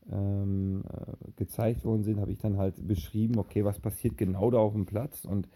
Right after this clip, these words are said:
welche, welche Taktiken spielt zum Beispiel der Verein X Y und sollte eigentlich die Europameisterschaft als, äh, Taktikanalyst,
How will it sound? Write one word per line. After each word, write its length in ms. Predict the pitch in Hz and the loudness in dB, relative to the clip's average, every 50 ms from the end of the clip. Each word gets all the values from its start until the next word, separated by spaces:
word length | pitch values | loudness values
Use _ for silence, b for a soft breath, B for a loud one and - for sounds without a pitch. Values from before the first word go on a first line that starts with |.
| B B B B B B | B B B B B B
welche, 640 | - 101 107 107 - 123 104 98 98 95 92 - - - | 2 2 2 4 4 2 2 4 4 2 2 -2 -6 -8
welche 360 | 78 82 104 104 110 107 - | -4 -2 0 0 0 -2 4
Taktiken 720 | - - - - - - 135 123 - - 135 131 135 127 - B B B B B B B B | 4 4 4 2 -2 -6 -6 -4 -2 -2 0 0 0 -2 -6 B B B B B B B B
spielt 360 | - - - - 120 123 113 | -10 -8 -4 0 0 0 0
zum 120 | - 123 123 | 0 -2 -2
Beispiel 380 | 120 107 - - - 98 104 | -2 -2 -2 -2 -2 -2 -2
der 140 | 95 - 104 | 0 -2 -4
Verein 260 | - - 101 98 98 | -2 -2 -2 -2 0
X 160 | 98 98 - - | -2 -2 -4 -6
Y 500 | 110 - - - 131 135 143 165 185 180 b b b b b b b b b b b b b b b b | -8 -8 -4 -4 -2 -2 -2 -2 -4 -6 b b b b b b b b b b b b b b b b
und 120 | - 110 101 | 0 2 2
sollte 280 | 101 104 110 107 127 | 4 4 2 2 2
eigentlich 320 | 120 117 113 107 98 98 101 | 2 2 0 0 -2 -6 -4
die 220 | 110 107 110 104 | -2 0 0 2
Europameisterschaft 1300 | 87 95 104 101 110 120 - 165 139 135 135 139 147 - - 127 123 - 143 151 160 - - _ - - - - _ _ _ _ | 4 4 2 2 2 0 0 0 0 0 -2 -4 -4 -4 -6 -6 -6 -4 -6 -6 -6 -8 -14 _ -20 -18 -18 -18 _ _ _ _
als, 640 | - 147 123 101 98 98 101 101 92 - - - - | -10 -4 -2 -2 0 0 0 -2 -2 -6 -10 -18 -12
äh, 260 | - - 104 101 101 98 | -8 -6 -4 -4 -4 -4
Taktikanalyst, 960 | - - - - - 135 117 - - 123 123 120 120 123 - - - - | 0 0 0 0 0 -4 -4 -2 -2 -2 0 0 -2 -2 -2 -4 -6 -4